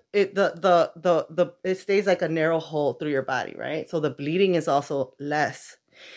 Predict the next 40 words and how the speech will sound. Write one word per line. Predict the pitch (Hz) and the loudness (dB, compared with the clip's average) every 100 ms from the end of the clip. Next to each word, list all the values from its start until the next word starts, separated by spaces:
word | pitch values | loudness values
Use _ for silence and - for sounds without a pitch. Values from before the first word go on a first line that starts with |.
| - - | -20 0
In | 196 190 | 2 4
A | 185 196 | 6 6
R | 302 | 6
fifteen, | - 277 - 190 170 185 262 320 _ _ _ _ _ | 4 -4 -4 -2 2 2 0 -2 _ _ _ _ _
is | 185 185 | 0 6
like, | 190 175 - | 6 6 2
you're | 175 175 | 0 2
literally, | 175 202 240 247 240 | 4 4 4 0 -2
it | 185 170 | -4 -6
starts | - 156 165 240 | 0 2 2 2
as | 208 | 0
a | 208 | 2
narrow | 180 175 175 | 4 4 4
hole, | 180 165 196 254 - _ _ _ _ _ | 2 4 4 0 -10 _ _ _ _ _
but | 147 180 175 | -2 4 4
it | 190 190 | 4 0
cre-, | 226 | 0
it | 180 190 | 2 0
concaves | - 202 165 - 190 202 185 | 0 0 0 2 4 4 2
inside | 170 170 156 | 0 0 0
your | 147 | 0
body. | 143 113 104 - | 0 0 -2 -6
It | - 214 - - | -2 -2 0 2
damages | 170 196 185 165 | 2 2 0 -2
so | - - 156 185 | -4 0 2 2
much | 190 175 156 - - _ _ - | 2 2 2 0 -6 _ _ -6
tissue | 196 175 - 269 381 415 - | -2 2 2 2 2 -2 2
that | 185 160 | 4 6
when | 180 | 4
you | 170 | 4
go | 240 | 4
to | |
the | 254 | 4
hospital, | 214 226 - 233 | 4 2 2 2
you | 214 | 2
have | 277 240 | 2 0
zero | 165 202 | 2 0
chance | 208 190 185 | 0 -2 -2
of | 180 | -6
survival. | 160 139 180 156 | -6 2 2 2